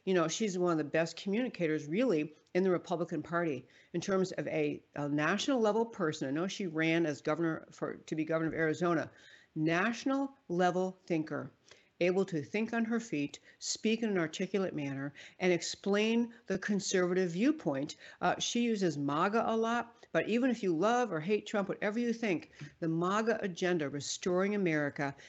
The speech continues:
is what the American people want. She's able to articulate it in a way she, that just is, is far above any other candidate I'm aware of. Um, she's just a, um, she, she's, what drives them so nuts about her, she's unapologetically a Trump supporter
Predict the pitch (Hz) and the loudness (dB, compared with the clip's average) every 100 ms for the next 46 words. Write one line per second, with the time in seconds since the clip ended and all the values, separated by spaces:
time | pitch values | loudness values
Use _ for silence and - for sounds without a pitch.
0 | - - 180 180 170 165 175 180 175 185 | -12 0 4 4 2 -2 0 2 2 0
1 | 208 202 196 185 165 196 233 - - - | -4 -4 0 0 0 0 0 -4 -8 -8
2 | - 190 175 175 180 226 196 156 - 226 | 0 0 0 0 0 0 0 -2 -2 -2
3 | 233 226 233 233 - - - 180 170 165 | 2 4 4 2 -4 -20 -2 2 4 4
4 | 196 208 214 - - - 196 - - 170 | 4 4 2 -2 -6 0 0 0 -2 0
5 | 180 175 208 202 190 175 - 175 - - | 0 2 2 2 2 2 -2 -4 -4 -12
6 | - - 254 254 180 147 185 165 156 156 | -10 -2 2 4 4 2 -4 -6 -2 0
7 | 147 - 208 233 208 - 151 151 - 147 | 0 -2 -2 0 0 0 -2 -4 -8 -6
8 | 143 143 - 151 143 139 135 165 214 - | -4 -4 -4 -4 -2 -2 -2 -2 -4 -12
9 | - - 175 165 160 170 214 190 202 190 | -20 -8 0 2 2 0 0 2 0 0
10 | 185 160 156 - - - 175 160 156 - | 2 0 0 -6 -20 -6 0 0 0 -4
11 | - - 202 - 190 - - 160 175 - | -8 -4 -2 0 0 -2 -8 -2 0 0
12 | - 170 185 180 156 165 156 175 247 185 | 0 2 2 2 -2 0 2 2 2 2
13 | 151 156 160 147 156 - 220 233 175 151 | 0 0 -4 -2 -4 -2 -4 -4 -4 -4
14 | 151 151 151 156 147 - 254 262 214 - | -4 -6 -6 -6 -6 -2 -2 -2 -6 0
15 | 160 156 160 | 2 2 -2